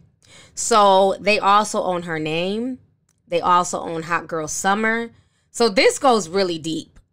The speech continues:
This whole situation goes really deep. And Meg is definitely gonna be in for a big fight. Um, and especially if they even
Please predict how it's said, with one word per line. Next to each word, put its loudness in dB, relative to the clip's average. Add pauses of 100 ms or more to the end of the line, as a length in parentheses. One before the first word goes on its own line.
(100)
This 4
whole 4
situation -4
goes -8
really -6
deep. -10
And -4 (380)
Meg 4
is 0
definitely 2
gonna 0
be -2
in 0
for 0
a -2
big -4
fight. -8 (560)
Um, 2
and 0
especially 2
if -4
they 6
even -2